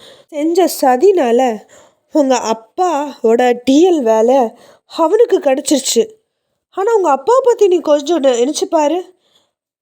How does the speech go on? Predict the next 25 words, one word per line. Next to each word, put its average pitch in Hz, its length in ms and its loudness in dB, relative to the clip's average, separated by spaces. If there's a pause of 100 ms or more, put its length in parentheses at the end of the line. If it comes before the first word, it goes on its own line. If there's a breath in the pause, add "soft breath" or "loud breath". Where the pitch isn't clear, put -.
அவரோட 269 800 -2
வேலையும் 294 560 0
போச்சு, 277 680 -4 (600)
எல்லாமே 480 580 -2
போச்சு. 269 680 -2 (500)
ஆனா 359 220 -2
நீ 359 180 0 (100)
என்னன்னா 440 360 2 (360)
அவனுக்கு 508 440 0
சப்போர்ட் 381 360 -2
பண்ணிட்டு 277 360 -4
இருக்க. 208 200 -10 (680)
இங்க 294 200 -6
என்ன 330 200 2 (100)
நடக்குதுன்னு 453 500 0
உனக்கு 302 260 -4
தெரியுதா? 285 480 0 (920)
அப்படின்னு 220 460 -2
கேட்டான். 214 440 -4 (240)
இதை 480 180 -20
கேட்ட 466 320 -2
சந்தோஷ், 240 600 -4
அவன் 226 300 -6
அப்பா, 196 420 -10 (520 soft breath)
இந்த 269 140 -4